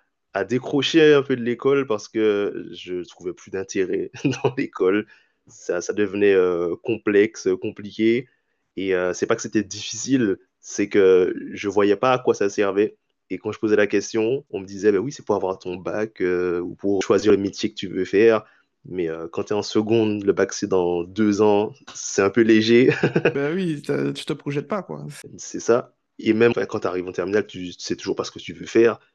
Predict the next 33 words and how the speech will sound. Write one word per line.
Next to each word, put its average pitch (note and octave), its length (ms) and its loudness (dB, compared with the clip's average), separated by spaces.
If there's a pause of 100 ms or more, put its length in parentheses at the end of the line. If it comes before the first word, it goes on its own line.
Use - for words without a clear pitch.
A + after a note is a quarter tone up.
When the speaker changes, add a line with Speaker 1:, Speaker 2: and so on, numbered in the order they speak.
(180)
Speaker 1:
Donc, F2+ 300 -8
euh, F2 320 0
quand G2 60 -8 (100)
on G2 40 -2
te G2 100 0
dit, « G2+ 180 -10
Tu - 60 -16
pourras F#2 200 0
faire F#2 120 0
ce - 60 -14
que - 80 -4
tu F2+ 200 -6
veux », A2+ 280 4
c'est - 180 -6
un F#2+ 60 -2
peu G2+ 140 -2
léger G2 420 0
pour G2+ 160 -6
se - 80 2
motiver. F#2+ 500 -2
Donc, F2+ 300 -6
le, E2+ 720 0
le G2 180 -2
lycée, G#2 240 -2
ça B2 80 4
a - 20 4
été A2 120 2
assez A2+ 240 0
compliqué. C3+ 720 0
J'ai, F#2+ 340 -8
j'ai F2+ 100 -6
vraiment A#2 380 2
failli A#2 420 -2